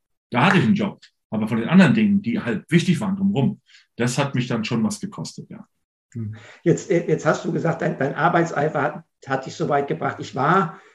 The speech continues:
Speaker 2: ich glaub, es war neunzehnhunderteinundneunzig, äh,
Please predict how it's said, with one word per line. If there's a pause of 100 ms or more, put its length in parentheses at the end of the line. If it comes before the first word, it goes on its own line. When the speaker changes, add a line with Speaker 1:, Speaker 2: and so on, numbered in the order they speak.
(140)
Speaker 2:
ich
glaub,
es
war
neunzehnhunderteinundneunzig,
äh,